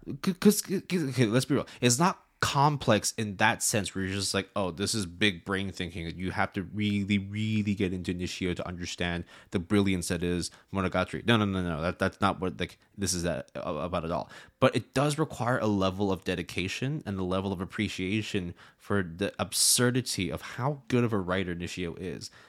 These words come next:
Speaker 2: 'Cause, damn, it literally all came full circle. From the beginning when you started watching the first minute of Bakemonogatari to the point where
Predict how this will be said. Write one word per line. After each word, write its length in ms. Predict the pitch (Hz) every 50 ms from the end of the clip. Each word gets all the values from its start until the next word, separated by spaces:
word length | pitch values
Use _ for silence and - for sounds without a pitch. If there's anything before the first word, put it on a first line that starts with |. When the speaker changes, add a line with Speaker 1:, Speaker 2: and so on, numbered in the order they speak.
| _ _ _
Speaker 2:
'Cause, 220 | - 110 98 101 - _ _ _ _ _ _ -
damn, 400 | - 120 120 113 101 87 80 - -
it 200 | 120 123 - _ _ _ _
literally 680 | - 127 139 160 185 - - - 170 143 135 120 107 101 -
all 220 | 104 107 104 101
came 280 | 98 - - 110 101 90
full 200 | - - 87 80
circle. 440 | - - 80 73 - - - - - _ _ _ _ _ _ _
From 160 | _ - 110 107
the 80 | 107
beginning 500 | 101 107 123 117 - - 156 160 170 160
when 120 | 135 127 117
you 80 | 113
started 380 | 107 - - 117 113 110 98 85
watching 340 | 98 98 101 - - 110 95
the 80 | 95
first 360 | - - - 104 104 101 -
minute 220 | - 98 95 95 98
of 180 | - 90 85
Bakemonogatari 840 | _ 87 87 - 98 92 92 90 87 90 87 87 90 - - 98 95 -
to 100 | - -
the 100 | - 87
point 360 | _ _ 107 101 95 92 - - - - - _ _
where 280 | - 104 107 104 101